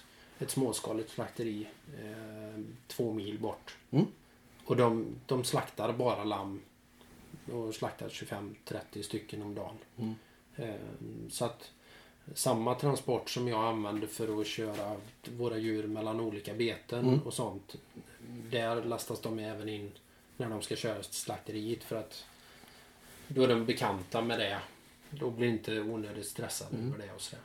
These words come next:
Speaker 2: Mm. Ja, det måste vara en speciell känsla. Det är svårt att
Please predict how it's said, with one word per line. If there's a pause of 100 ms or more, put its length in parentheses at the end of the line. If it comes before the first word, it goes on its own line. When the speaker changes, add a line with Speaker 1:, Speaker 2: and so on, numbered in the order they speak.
(120)
Speaker 2:
Mm. (260)
Ja,
det
måste
vara
en
speciell
känsla. (220)
Det
är
svårt
att